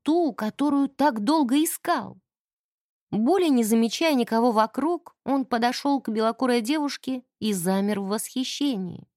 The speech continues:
не в силах вымолвить ни слова, так она была прекрасна и желанна.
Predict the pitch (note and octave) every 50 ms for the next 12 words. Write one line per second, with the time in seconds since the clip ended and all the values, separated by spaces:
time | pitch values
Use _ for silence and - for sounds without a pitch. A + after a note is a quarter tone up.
0 | _ - F#3 G#3 A3+ C4 D#4 C#4+ - - - - F#4 F4+ D#4+ D#4 - - C#4+ C#4
1 | E4 D#4 D4 C#4+ C#4 B3 C#4 - - - D4 D4+ D#4 - - D#4+ D4+ C#4 A3 F#3
2 | E3+ - - - - _ _ _ - G3+ - - F3 F3+ F3+ F#3 F3 F3 F3+ E3+
3 | _ - - G3 - - G3 A3 B3 C4 B3 - - - F#3 F#3 F#3 F3+ F3+ F3
4 | F#3+ G#3+ A#3 A#3+ A3+ F#3+ F3+ F#3 - - -